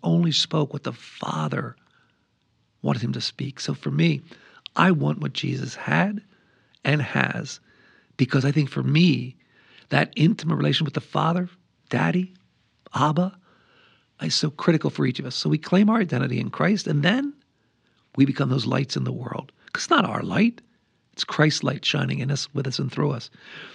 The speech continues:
You know, and so we go back to the, the, again, the reading in Isaiah, and it's at the end where it says, "Here I am." And here's what's key. "If you remove from your midst oppression,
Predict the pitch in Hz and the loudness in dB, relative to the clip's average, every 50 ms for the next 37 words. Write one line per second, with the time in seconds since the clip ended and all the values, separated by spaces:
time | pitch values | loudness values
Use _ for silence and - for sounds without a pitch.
0 | - - - - _ - - 135 135 131 131 131 - 139 135 127 135 123 113 135 | -20 -20 -20 -20 _ -2 0 2 4 4 4 4 4 4 4 6 4 4 4 2
1 | 135 143 135 - 131 135 - - - 135 131 - - - - - - 143 135 160 | 0 0 0 -2 -2 -2 -2 -2 -4 -6 -6 -6 -6 -10 -10 -10 -8 -4 0 0
2 | 160 139 131 127 135 151 151 151 147 139 131 131 123 120 127 160 175 156 - 120 | 0 0 0 2 2 2 2 2 2 0 -2 -2 -2 2 2 4 4 2 0 -4
3 | - _ - - - - - - - - - - _ - 160 156 143 - - 147 | -6 _ -20 -20 -20 -20 -20 -20 -20 -20 -20 -10 _ 2 4 4 4 2 0 -2
4 | - 165 147 160 180 170 147 139 127 135 127 123 - - 151 139 131 123 - - | 2 4 4 4 4 4 2 0 0 -2 -2 -2 0 0 2 2 2 0 -2 2
5 | 180 175 165 160 151 139 131 131 127 127 - - 117 120 - _ _ _ _ _ | 2 4 4 4 2 2 0 0 -2 -4 -4 -6 -8 -12 -14 _ _ _ _ _
6 | _ _ _ _ _ _ - - 127 147 226 233 - - 262 - - - - - | _ _ _ _ _ _ -8 -4 0 0 2 0 0 -2 -6 -6 -8 -6 0 0
7 | 180 135 123 123 120 - _ _ _ - 240 269 247 175 - - - - - - | 2 2 0 -2 -6 -12 _ _ _ 2 4 4 4 2 -2 -6 -20 -20 -20 -16
8 | _ - 139 143 143 143 139 135 135 135 131 131 - 139 131 127 127 127 127 123 | _ 2 4 6 8 8 6 6 4 0 0 0 0 0 0 2 2 0 0 -2
9 | - _ _ - - - _ _ - - 113 110 - - 127 127 113 - 180 185 | -4 _ _ -8 -8 -8 _ _ -8 -8 -6 -4 -2 0 2 2 2 2 2 0
10 | 202 208 | 0 0